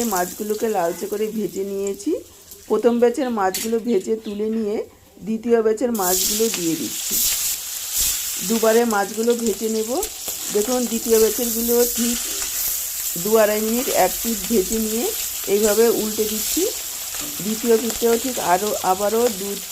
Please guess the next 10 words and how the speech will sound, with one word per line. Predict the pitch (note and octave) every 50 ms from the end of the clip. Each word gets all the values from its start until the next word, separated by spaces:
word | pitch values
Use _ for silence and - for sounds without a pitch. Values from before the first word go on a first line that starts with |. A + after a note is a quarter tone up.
| - - - - -
আড়াই | F3 F#3 F#3+ G3+ G#3 G#3
মিনিট | G#3 A3 A3 G3 F3
ভেজে | G#3+ A3+ A3 A3 G#3 G3+
নেব। | G#3 G#3 G3+ G#3+ B3 G#4 A#4 A4 -
তারপর | F#3 F3 F#3 F3+ F3+ G3+ G#3 G#3+ - -
এইভাবে | F#3 F#3 F#3+ F#3+ G#3 G#3+ G#3+ G3+ G3 F#3+
উল্টে | B3+ F#3+ F3+ G#3 G3 -
পাল্টে | G3 F#3+ F#3+ F#3 A3 A#3+ A4 - - - - - - - - -
মাছগুলোকে | - F3+ F3 F3+ F3+ F3+ G3 G#3 G#3 A3 A3 - A#3+ A#3 G#3 A3
ভেজে | F#3+ F3 F3 F3 F3+ A#3